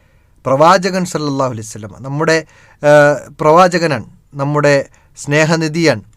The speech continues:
ആ പ്രവാചകന് പോലും അറിയില്ല എന്നതാണ് വിശുദ്ധ ഖുർആൻ നമുക്ക് പഠിപ്പിച്ചു നൽകുന്നത്. "കുല്ല അംലികു ലി നഫ്സി നഫ്അൻ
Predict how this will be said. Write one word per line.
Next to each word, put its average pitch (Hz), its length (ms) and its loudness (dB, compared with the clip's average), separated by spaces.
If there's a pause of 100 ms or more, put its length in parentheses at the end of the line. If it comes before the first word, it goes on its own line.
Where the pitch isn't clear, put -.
(280)
ആ 147 140 2
പ്രവാചകന് 190 920 2
പോലും 180 420 -2 (160)
അറിയില്ല 156 480 -4 (540)
എന്നതാണ് 143 600 0 (200)
വിശുദ്ധ 165 400 -8
ഖുർആൻ 143 400 -6 (100)
നമുക്ക് 123 320 -10
പഠിപ്പിച്ചു 120 460 -12
നൽകുന്നത്. 110 480 -12 (500)
"കുല്ല 156 260 -2 (580)
അംലികു 214 480 -4
ലി 170 160 -6
നഫ്സി 180 380 -4 (480)
നഫ്അൻ 185 540 -2